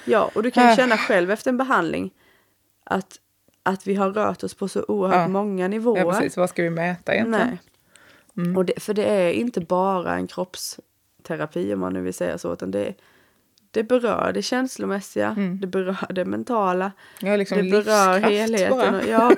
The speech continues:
Speaker 1: precis.
Speaker 2: <laughs> Den där lilla detaljen.
Speaker 1: Livskraften, ja, det är jätteviktigt.
Speaker 2: Ja.
Speaker 1: Det har vi inte alls pratat om. Det som vi kallar potency, som, som är <clears throat>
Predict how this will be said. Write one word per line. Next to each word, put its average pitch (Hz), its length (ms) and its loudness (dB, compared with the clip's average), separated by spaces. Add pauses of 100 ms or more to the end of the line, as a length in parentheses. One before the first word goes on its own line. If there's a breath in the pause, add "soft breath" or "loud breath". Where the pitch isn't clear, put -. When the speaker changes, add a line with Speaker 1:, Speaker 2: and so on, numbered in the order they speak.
Speaker 1:
precis. - 640 -2 (100)
Speaker 2:
<laughs> - 120 -20
Den 208 160 4
där 185 120 6
lilla 214 240 6
detaljen. 226 600 4
Speaker 1:
Livskraften, - 720 0
ja, 202 100 2
det 254 60 2
är 247 40 2
jätteviktigt. 226 380 0
Speaker 2:
Ja. 214 60 8
Speaker 1:
Det 214 60 6
har 220 100 4
vi 240 40 2
inte 254 160 0
alls 190 140 0
pratat 247 360 -4
om. 202 280 -2
Det 208 200 -2
som 208 160 -4
vi 208 100 -2
kallar 202 260 0
potency, 190 600 -2
som, 185 160 -2 (640 loud breath)
som 196 220 -4
är 202 360 0 (240)
<clears throat> 185 320 4